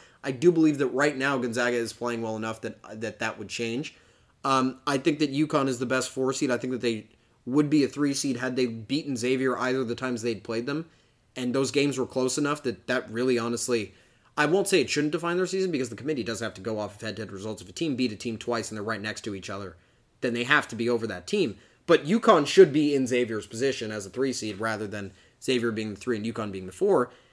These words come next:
And then U C L A, if they're healthy, um, I'm taking them over all the other twos. And Kansas, if they're healthy, maybe with the exception of Houston, because I'm gonna die on the hill that they're the best team in the country, if they're healthy, uh, is the best one in the country also.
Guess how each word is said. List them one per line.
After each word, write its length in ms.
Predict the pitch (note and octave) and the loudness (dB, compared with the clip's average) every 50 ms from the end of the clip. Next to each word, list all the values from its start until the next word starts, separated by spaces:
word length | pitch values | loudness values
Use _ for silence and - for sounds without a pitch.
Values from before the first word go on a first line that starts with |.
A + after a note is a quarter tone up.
| _ _ _ _ _ - | _ _ _ _ _ 2
And 120 | C4 C#4 | 4 6
then 100 | C#4 C4 | 6 6
U 100 | C4+ D4 | 6 6
C 140 | D4 - F4 | 6 4 4
L 120 | F4+ C#4 | 6 6
A, 40 | B3+ | 6
if 140 | B3+ A#3+ - | 6 6 4
they're 100 | A3 E3+ | 4 4
healthy, 560 | - D#3+ E3 F3+ F3+ - D#3+ B2+ A2+ G#2 - - _ _ _ _ _ | 4 4 4 4 4 4 2 2 2 0 -4 -12 _ _ _ _ _
um, 400 | - D#3 D3+ C#3+ C3+ C3 C3 B2+ - _ _ _ _ _ _ | 0 2 4 4 4 2 0 -4 -8 _ _ _ _ _ _
I'm 300 | - D3+ D3 D#3+ F3 F#3 | 0 2 4 4 4 4
taking 320 | F3+ - G3+ F#3 F3 G3 F#3 | 6 6 6 6 6 4 2
them 160 | E3+ E3 E3+ | 4 4 4
over 240 | E3+ D#3+ C#3 D3+ D#3 | 4 4 4 6 6
all 140 | D#3+ D#3 | 8 6
the 120 | D3 D3 C#3 | 6 6 4
other 200 | C3+ B2 B2 A2+ | 4 4 2 0
twos. 400 | - - C3+ E3+ A3+ C#4 - - | 0 0 -2 0 -2 -2 -6 -4
And 200 | - D3+ D3+ - | -2 -2 -2 0
Kansas, 460 | - - B3 D#4 E4 B3 A3+ G3+ F3+ | 0 0 2 4 4 4 4 4 4
if 140 | G3 F#3 F3+ | 2 4 6
they're 180 | G#3+ A#3+ B3+ | 8 8 8
healthy, 460 | G#3+ D#3 D3 D3+ - F3 F#3 A3 A3 - _ _ _ _ _ _ _ _ _ _ _ _ _ - | 8 6 4 2 2 2 2 0 -2 -6 _ _ _ _ _ _ _ _ _ _ _ _ _ -4
maybe 600 | - G#3 F#3 F#3 F#3+ G3 G3 G#3+ B3+ D4+ D4+ F4 | 0 2 4 4 6 6 8 8 8 8 8 8
with 160 | D4+ D4 A#3+ - | 6 6 4 2
the 80 | B3+ A#3 | 2 2
exception 400 | - - A3+ A#3 - - A3 G#3 | 4 6 4 4 4 2 0 0
of 80 | E3+ | 0
Houston, 340 | - G#3 G#3+ G#3 - G3 F#3+ | -2 -2 -4 -2 -2 0 0
because 180 | E3+ E3 F3+ D#3 | 2 2 2 2
I'm 60 | E3 | 2
gonna 160 | D#3+ F3 D#3 | 2 2 0
die 280 | C#3+ C3 D#3 D#3 E3+ E3 | 2 4 6 6 6 6
on 80 | D#3+ | 4
the 60 | D#3 | 2
hill 120 | C#3+ C#3+ C#3+ | 2 2 0
that 120 | C#3+ C3 | 0 0
they're 120 | C3 C#3+ B2 | 0 0 0
the 60 | A#2+ | 0
best 200 | C3+ C3+ B2+ - | 0 -2 -2 -2
team 140 | - C#3+ C3 | -2 -2 -2
in 60 | A#2 | -4
the 40 | A2 | -2
country, 520 | - G#3 B3 A#3 - F3 C#3 C3+ C3+ C3+ - _ _ _ _ _ _ | 0 0 0 0 2 0 0 0 -2 -4 -10 _ _ _ _ _ _
if 140 | - - - | -4 -4 -2
they're 140 | - A#2 C3+ | -2 0 2
healthy, 420 | G3 A3+ A3+ - B2 A#2+ A2+ - - _ _ _ _ _ - | 2 2 4 2 2 0 0 -2 -8 _ _ _ _ _ -2
uh, 180 | D3 C#3 C#3+ C#3+ - | 0 0 0 2 4
is 340 | - E3 D3+ C#3 A#2 B2 C3+ | 4 4 4 4 2 -4 -4
the 60 | C#3+ | 0
best 260 | C#3 D#3 D3+ D3 - | 2 2 2 2 2
one 200 | D3 C#3+ F3+ A3 | 0 2 2 2
in 80 | F#3+ C3 | 2 2
the 80 | A#2+ A2 | 0 0
country 420 | - B2+ A#2 G#2 - A#2 A#2 A2+ | -2 -2 -4 -2 -2 -2 -4 -2
also. 500 | - - - - - - A2+ G2+ G2 F#2+ | -2 0 0 0 0 0 -2 -4 -4 -8